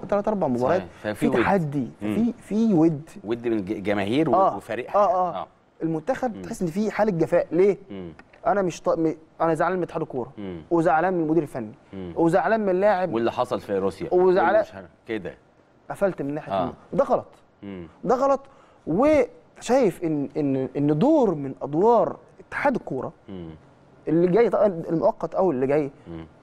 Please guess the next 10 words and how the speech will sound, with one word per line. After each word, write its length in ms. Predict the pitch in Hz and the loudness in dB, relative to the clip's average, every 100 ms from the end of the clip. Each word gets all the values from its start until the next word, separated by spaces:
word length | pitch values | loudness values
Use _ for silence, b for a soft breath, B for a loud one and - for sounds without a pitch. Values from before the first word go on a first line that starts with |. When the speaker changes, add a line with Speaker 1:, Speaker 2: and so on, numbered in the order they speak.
| - | -10
Speaker 1:
لابد 320 | 131 220 320 | 0 2 4
إنك 380 | 294 254 202 180 - | 6 6 4 0 0
تعيد 420 | 160 147 254 254 - - _ _ _ 147 | 0 4 4 2 -2 -20 _ _ _ -12
الثقة. 420 | - - 240 - B - | -6 -2 -2 -4 B -2
طب 80 | 196 | 2
أقول 120 | 320 | 4
لك 80 | 247 | 2
على 80 | 170 | -4
حاجة. 140 | 127 _ | -8 _
Speaker 2:
مم. 60 | _ | _